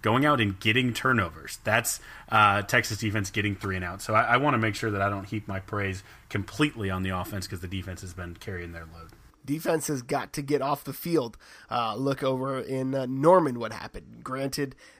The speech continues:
Speaker 2: they scored four touchdowns in fifteen minutes, but that's neither here nor there. Uh, so my bang the drum is a bit of a dumb controversy that came up over the weekend. Uh,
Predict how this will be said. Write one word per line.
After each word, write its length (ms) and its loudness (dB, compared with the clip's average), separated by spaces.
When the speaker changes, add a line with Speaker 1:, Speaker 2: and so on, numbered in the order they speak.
Speaker 2:
they 200 -6
scored 400 0
four 240 -2
touchdowns 680 -2
in 380 -8
fifteen 420 -2
minutes, 400 6
but 240 6
that's 220 4
neither 240 4
here 160 10
nor 160 8
there. 260 6
Uh, 220 0
so 340 8
my 560 6
bang 320 4
the 100 2
drum 520 4
is 680 4
a 120 6
bit 200 8
of 120 0
a 20 2
dumb 300 6
controversy 680 2
that 180 -6
came 280 0
up 220 0
over 240 -2
the 120 -6
weekend. 440 -16
Uh, 420 2